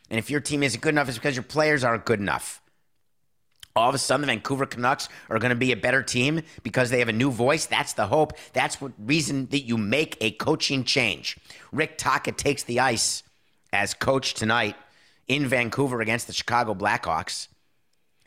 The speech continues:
I'm taking the Vancouver Canucks,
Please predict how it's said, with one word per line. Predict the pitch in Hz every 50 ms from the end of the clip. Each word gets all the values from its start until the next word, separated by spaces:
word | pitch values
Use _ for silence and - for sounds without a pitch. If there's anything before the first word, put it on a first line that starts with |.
| _ _
I'm | - 131 165 175 139 -
taking | - - - 147 160 156 - 113 101 95 - - _ -
the | - 113
Vancouver | 123 113 117 - - 151 147 127 131 -
Canucks, | - - 127 127 123 123 - -